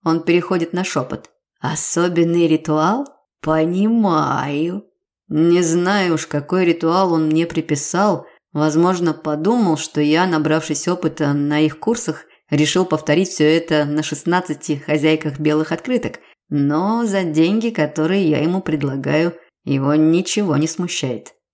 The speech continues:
Он уносится куда-то в темные коридоры, в ту часть, где все еще слышится медленная музыка. И да,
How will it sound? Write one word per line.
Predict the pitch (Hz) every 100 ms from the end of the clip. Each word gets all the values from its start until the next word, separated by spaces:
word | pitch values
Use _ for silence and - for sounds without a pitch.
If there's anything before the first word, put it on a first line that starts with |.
| _ -
Он | 151 170
уносится | 185 180 185 165 170
куда-то | 175 170 175
в | 165
темные | - 175 175 165
коридоры, | 160 151 147 165 208 160 - _ _
в | -
ту | 165
часть, | 170 240 226 143
где | 143 147
все | 151 - 208
еще | 170 156
слышится | - 185 160 143 156
медленная | 165 156 165 170
музыка. | 208 190 139 139 117 _ _ -
И | 151 185
да, | 196 143 139 165